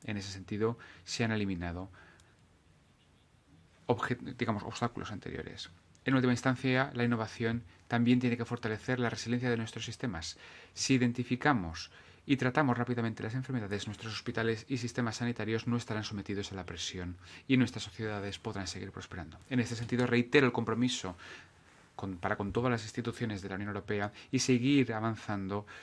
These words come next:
para conseguir un sistema sanitario para todo el mundo. Gracias por darme la oportunidad de compartir con todas sus señorías la visión de CureVac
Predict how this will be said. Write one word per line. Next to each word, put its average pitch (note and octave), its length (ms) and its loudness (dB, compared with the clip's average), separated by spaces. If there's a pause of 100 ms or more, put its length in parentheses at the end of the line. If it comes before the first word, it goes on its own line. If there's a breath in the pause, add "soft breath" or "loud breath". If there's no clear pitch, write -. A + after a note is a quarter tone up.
(1120 loud breath)
para B2 180 6
conseguir A#2 600 2 (200)
un C3+ 200 8
sistema G#2+ 680 0 (360)
sanitario G2 680 -4 (840)
para G2+ 160 -4
todo G2 140 -4
el F2+ 60 -4
mundo. - 440 -12
Gracias B2 720 2
por G#2+ 140 -4
darme G#2+ 180 -4
la G2+ 80 -4
oportunidad G2+ 420 -6
de G#2+ 120 -4
compartir G#2 640 2 (180 loud breath)
con G2+ 200 -6
todas A2+ 220 -2
sus G2+ 120 -8
señorías F#2 580 -2 (540 loud breath)
la A2+ 80 2
visión G#2 460 0
de G2 140 -6
CureVac F#2 380 -6